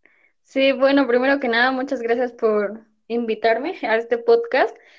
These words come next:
Eh, es muy bueno, me, la información está excelente. Me gustaría en un futuro realizar más para complementar toda la información, porque, pues, cada día surge nueva información, ¿no?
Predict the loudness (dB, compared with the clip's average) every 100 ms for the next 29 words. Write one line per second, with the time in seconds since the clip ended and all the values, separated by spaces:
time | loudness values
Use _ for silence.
0 | _ _ -2 2 4 2 2 0 -2 0
1 | 2 2 2 2 0 -2 -6 -10 -4 -2
2 | 0 -2 -4 -4 -4 -4 -6 -4 0 2
3 | 2 0 -4 -14 -6 -2 -2 -2 -2 0
4 | -2 0 2 2 0 -2 -12 -10 -8 -10
5 | -6 2 4 4 2 2 0 0 -4 0
6 | 0 0 -2 -4 -4 -2 0 0 0 -2
7 | -12 -14 -10 -8 -6 -4 -2 -2 -4 _
8 | -20 _ _ _ 2 2 2 2 0 -2
9 | -6 -4 -2 -2 -2 -6 -8 -8 -8 -8
10 | -6 -10